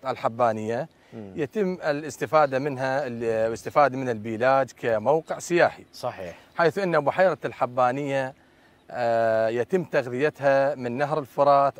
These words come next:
Speaker 1: عبر قناة الورار.
Speaker 2: مم.
Speaker 1: أثناء، آه، موسم الفيضان، والطاقة الخزنية لبحيرة الحبانية ليس بالمستوى العالي.
Speaker 2: مم.
Speaker 1: طاقة متوسطة للخزن.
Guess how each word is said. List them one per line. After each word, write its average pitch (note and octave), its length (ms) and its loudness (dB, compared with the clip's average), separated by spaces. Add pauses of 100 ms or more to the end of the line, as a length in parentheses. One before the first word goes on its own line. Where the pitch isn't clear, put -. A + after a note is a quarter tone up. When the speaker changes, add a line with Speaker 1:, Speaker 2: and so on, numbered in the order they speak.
Speaker 1:
عبر C3+ 280 2
قناة C3 460 -2 (120)
الورار. C3 440 4 (500)
Speaker 2:
مم. G#2+ 220 -12 (840)
Speaker 1:
أثناء، D#3+ 680 2
آه، B2 520 2
موسم D3 460 0
الفيضان، C3 720 2 (720)
والطاقة B2+ 1500 2
الخزنية C#3+ 540 -2
لبحيرة C3 500 -2
الحبانية C3+ 800 -2
ليس D#3 360 -4 (280)
بالمستوى C3 840 -2
العالي. C3 420 2 (240)
Speaker 2:
مم. G2+ 140 -16 (160)
Speaker 1:
طاقة D#3 260 6
متوسطة C3 560 0
للخزن. C3 520 -2